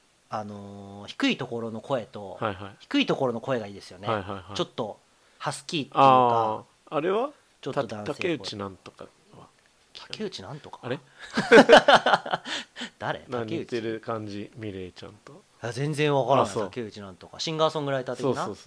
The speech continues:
Speaker 2: うそう。
Speaker 1: へー。
Speaker 2: 竹内なんだっけ？忘れちゃった。
Speaker 1: ちょっと調べといて。
Speaker 2: <laughs>
Speaker 1: めちゃくちゃ好きですね、今。
Speaker 2: へ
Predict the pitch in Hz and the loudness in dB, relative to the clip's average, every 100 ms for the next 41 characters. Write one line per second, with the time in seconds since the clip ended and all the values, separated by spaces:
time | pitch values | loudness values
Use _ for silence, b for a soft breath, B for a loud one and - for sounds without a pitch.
0 | 92 - 104 107 107 110 107 113 104 104 | -14 -12 -12 -8 -8 -6 -4 -6 -6 -10
1 | 92 85 _ 87 92 - - - - - | -14 -14 _ -20 -20 -20 -20 -20 -20 -14
2 | - 107 95 92 85 - 170 143 147 135 | -10 -10 -10 -14 -16 2 2 4 0 0
3 | 143 202 131 208 - 170 - - - - | 4 6 8 6 4 0 -2 -18 -14 -14
4 | - - 160 151 - 110 - 170 - 170 | -12 -14 -14 -14 -18 -16 -16 -14 -6 -6
5 | - - 147 107 104 92 95 90 85 110 | -6 -10 -8 -8 -10 -14 -14 -14 -8 -4
6 | 107 107 107 107 104 104 | -2 -2 -2 -2 -4 -6